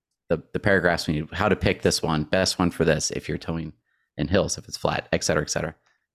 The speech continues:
And it was just like, "This is just what we have to do to sell these things." Like, cool. Then we go over depth. This is like a guilt episode. I feel like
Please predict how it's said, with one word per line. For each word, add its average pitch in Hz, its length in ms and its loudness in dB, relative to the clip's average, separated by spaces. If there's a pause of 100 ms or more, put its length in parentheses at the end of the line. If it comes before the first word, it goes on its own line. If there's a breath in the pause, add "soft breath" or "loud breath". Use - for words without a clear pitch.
And 113 80 4
it 117 60 6
was 107 100 2
just - 160 4
like, 82 180 4
"This 95 200 4
is - 100 6
just - 220 -2
what 71 100 4
we - 80 -4
have 76 200 -6
to - 80 -8
do 87 200 4
to - 80 -6
sell - 240 -4
these - 220 -14
things." - 340 -14 (540)
Like, - 120 -16
cool. 85 220 -2 (120)
Then 92 100 4
we 87 80 6
go 87 140 4
over 82 120 2
depth. - 300 -2 (640)
This 117 160 2
is 92 80 2
like 78 160 2
a - 40 2
guilt 87 300 2
episode. - 360 0
I 82 60 4
feel 87 180 2
like 87 220 2